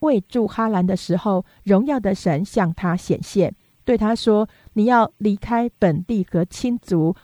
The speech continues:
往我所要指示你的地方去。’他就离开加勒底人之地，住在哈兰。他父亲死了以后，神使他从那里搬到你们现在所住之地。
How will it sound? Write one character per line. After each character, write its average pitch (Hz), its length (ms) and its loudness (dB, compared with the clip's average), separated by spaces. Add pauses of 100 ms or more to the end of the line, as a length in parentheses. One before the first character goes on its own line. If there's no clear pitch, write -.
(100)
往 208 180 0
我 233 200 2
所 - 180 -2
要 185 200 2
指 180 240 -4
示 208 200 -4
你 180 140 0
的 151 120 -4
地 196 180 -2
方 202 260 -2
去。’ - 340 -4 (240)
他 294 140 -4
就 294 100 0
离 208 160 0
开 214 260 0
加 214 200 0
勒 226 120 0
底 190 200 0
人 165 400 0
之 220 180 -6
地， 214 300 -2 (120)
住 196 200 -4
在 170 240 -2
哈 185 200 -4
兰。 165 320 -2 (280)
他 240 200 0
父 254 180 0
亲 233 300 -4
死 - 240 -4
了 170 160 2
以 165 160 -2
后， 185 300 -2 (220)
神 220 280 0
使 202 160 -4
他 208 280 2
从 185 280 -2
那 208 120 2
里 175 160 0
搬 214 240 -2
到 214 160 0
你 175 120 2
们 160 160 0
现 208 320 0
在 190 280 -2 (100)
所 170 380 0
住 208 200 0
之 208 180 0
地。 196 260 -2